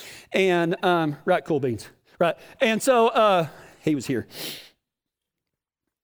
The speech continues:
The wickedness of humanity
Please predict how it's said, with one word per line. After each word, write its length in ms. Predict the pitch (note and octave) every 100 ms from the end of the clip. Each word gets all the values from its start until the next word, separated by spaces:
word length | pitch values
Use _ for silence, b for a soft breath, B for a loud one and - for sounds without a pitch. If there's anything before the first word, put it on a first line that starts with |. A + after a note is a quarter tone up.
| _ _ _ _ _ _ _ _ _ _ _ _ D#3+
The 160 | G#3+
wickedness 760 | F3+ E3+ B3 A#3 D4 B3+ A3+ G3
of 120 | E3
humanity 1080 | - F#3 D3 C3 F3 G3+ A3 F3 G2+ F#2